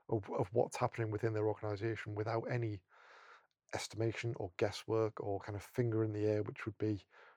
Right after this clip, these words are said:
the traditional way of getting metrics from workshops would be,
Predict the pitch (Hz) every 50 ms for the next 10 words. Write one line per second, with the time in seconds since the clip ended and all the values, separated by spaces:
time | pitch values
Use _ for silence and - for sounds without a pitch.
0 | _ _ - 123 - - - 139 170 160 - 123 117 120 117 104 98 - 120 -
1 | - - 107 107 110 - - - - - - - - - 113 110 107 107 117 120
2 | - - - 120 - - - - 113 104 - - 110 113 110